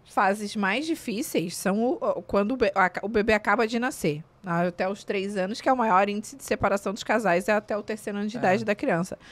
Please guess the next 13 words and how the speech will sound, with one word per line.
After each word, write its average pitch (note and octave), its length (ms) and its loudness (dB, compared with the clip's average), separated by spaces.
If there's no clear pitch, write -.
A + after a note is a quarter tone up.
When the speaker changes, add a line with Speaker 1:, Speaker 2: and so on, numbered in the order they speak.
Speaker 1:
Vocês D#4+ 220 -8
passaram B3 500 4
por F#3+ 220 -4
isso? G3+ 500 4
Fizeram G#3+ 420 0
algum G#3+ 220 -4
tipo G#3 320 -6
de, F#3+ 180 -8
tiveram A3+ 640 0
uma G#3+ 140 -2
rede G3+ 340 2
de G#3 80 -2
apoio F#3 640 2